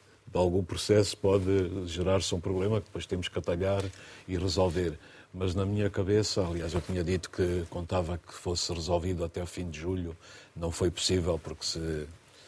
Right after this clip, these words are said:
se, se desencadearam outras questões que tivemos que atalhar, negociar,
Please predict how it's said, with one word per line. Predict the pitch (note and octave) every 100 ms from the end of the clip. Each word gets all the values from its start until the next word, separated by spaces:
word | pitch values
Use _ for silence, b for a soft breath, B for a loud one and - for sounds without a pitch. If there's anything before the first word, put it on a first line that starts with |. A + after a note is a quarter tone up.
| b
se, | - - E2 E2
se | D#2+ F2+
desencadearam | D#2+ F#2 F2 - F2 F#2+ F#2 F2
outras | F2+ F2 E2+
questões | - - F#2 F2
que | -
tivemos | E2+ F2 E2+
que | -
atalhar, | E2+ F2 E2 F#2 F#2+
negociar, | E2 E2 D#2+ - F2 G2